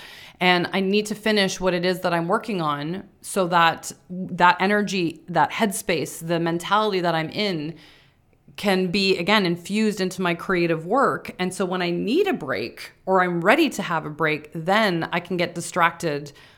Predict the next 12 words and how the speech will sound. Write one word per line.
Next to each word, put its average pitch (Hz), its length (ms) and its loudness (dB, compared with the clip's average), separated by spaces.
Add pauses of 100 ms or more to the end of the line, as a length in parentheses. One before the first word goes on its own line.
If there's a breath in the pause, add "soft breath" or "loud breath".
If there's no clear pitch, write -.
(260 loud breath)
by, 165 460 2 (140)
uh, 180 160 0
uh, 185 100 4
like, 170 220 0
other 175 200 2
things. 160 480 -4 (260 loud breath)
And 226 120 4
this 240 140 2
is 240 100 -2
not 226 160 4
a 226 40 -2
perfect 202 500 -2